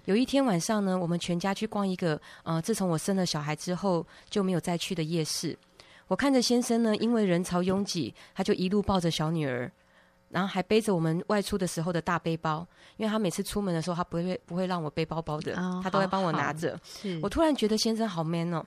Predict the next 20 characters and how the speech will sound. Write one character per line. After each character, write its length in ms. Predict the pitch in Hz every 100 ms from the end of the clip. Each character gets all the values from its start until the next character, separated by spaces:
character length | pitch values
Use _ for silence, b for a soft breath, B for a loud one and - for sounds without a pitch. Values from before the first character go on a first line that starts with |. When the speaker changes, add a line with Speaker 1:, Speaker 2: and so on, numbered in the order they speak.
| -
Speaker 2:
嗯。 420 | 214 190 180 151 151
Speaker 1:
他 120 | 254
为 140 | 311
了 100 | 269
我 120 | 190 165
和 180 | 214
两 140 | 196 160
个 80 | 160
孩 200 | 156 165
子， 240 | - 170
许 160 | 180 180
多 160 | 190
事 160 | 196 202
都 120 | 196
担 200 | 180 175
下 200 | 180 175
来、 180 | 151 151
忍 160 | 147
下 220 | 143 180 165
来， 200 | 143